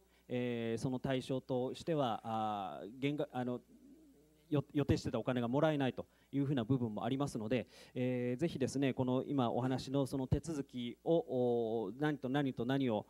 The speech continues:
お、いつまでせなあかんのかというふうな部分については訪問されて、えー、お話をする。まあ、そのお話の中だけでは、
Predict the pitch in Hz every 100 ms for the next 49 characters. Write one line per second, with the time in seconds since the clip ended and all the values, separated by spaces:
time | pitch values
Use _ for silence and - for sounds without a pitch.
0 | _ 120 123 160 131 107 104 131 107 117
1 | 110 110 104 - - - - 156 175 131
2 | 156 156 127 - 170 127 107 95 _ _
3 | 143 139 143 139 143 135 - 180 110 _
4 | _ 120 120 120 113 131 127 135 123 135
5 | 127 - 147 135 127 147 143 143 170 180
6 | 175 165 202 208 170 - - 156 156 202
7 | 180 185 202